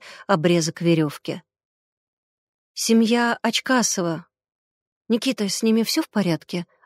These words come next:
Они живы?» — спросила она с запинкой. «Угу». Колосов прислонился спиной к соседнему дереву. «С ними ничего не случилось. Жена, сын.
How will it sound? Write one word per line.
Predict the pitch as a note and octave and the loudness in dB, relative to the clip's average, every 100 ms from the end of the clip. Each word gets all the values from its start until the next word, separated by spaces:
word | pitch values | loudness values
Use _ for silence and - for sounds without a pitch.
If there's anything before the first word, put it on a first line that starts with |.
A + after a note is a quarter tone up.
| - | 4
Они | G#3 | 8
живы?» — | A3 A#3+ D4+ G3+ - _ _ _ _ _ _ _ | 8 6 2 0 -6 _ _ _ _ _ _ _
спросила | - - G3+ F#3+ G#3 F#3+ | -14 -2 0 2 2 2
она | F#3 F#3+ F#3 - - | 2 0 -2 -6 -8
с | |
запинкой. | F3 F#3+ - F3 E3 - E3+ _ _ _ _ - | -4 -4 -4 -4 -4 -6 -10 _ _ _ _ 2
«Угу». | F#3+ D#3+ E3+ G3 _ _ _ _ _ _ _ _ - | 4 6 4 2 _ _ _ _ _ _ _ _ -2
Колосов | G#3+ G3 G3+ F3+ | 0 2 0 -4
прислонился | - F#3+ G3 G3 F#3+ E3+ F#3+ | -4 -2 0 0 0 -2 -4
спиной | - G3+ A#3 | -2 0 0
к | - | 0
соседнему | G3+ F3 F#3+ F3+ F#3 F#3+ | -2 0 0 2 2 2
дереву. | F3 F3 D#3 D3+ - _ _ - - _ | 2 2 0 -6 -12 _ _ -20 -20 _
«С | - | -2
ними | C#4+ E4 D#4 | 8 12 12
ничего | B3+ A3+ G3+ F#3+ | 10 4 2 2
не | G#3+ | 2
случилось. | F3+ F3+ E3 - E3+ D#3 - - _ - | 2 -2 -2 0 0 -2 -6 -10 _ -2
Жена, | F3+ F#3 D4 D4+ - | 4 4 4 0 -4
сын. | - G#3 C4+ | 0 2 2